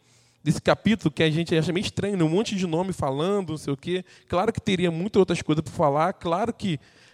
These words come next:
a genealogia não é só, somente esses nomes, tem muito mais coisa nesse, nesse meio de contexto. E o que que isso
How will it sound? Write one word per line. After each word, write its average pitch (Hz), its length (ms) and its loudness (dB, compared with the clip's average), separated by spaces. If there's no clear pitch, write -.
a 156 100 0
genealogia 180 680 0
não 175 160 2
é 175 60 4
só, 180 240 0
somente 170 360 -4
esses 165 240 -4
nomes, 170 460 0
tem 147 140 -2
muito 196 300 -2
mais 165 200 4
coisa 160 300 2
nesse, 151 380 -6
nesse 156 300 -4
meio 147 340 -2
de 170 100 -14
contexto. 156 640 -6
E 240 40 4
o 240 60 4
que - 140 -8
que - 180 -2
isso 254 420 0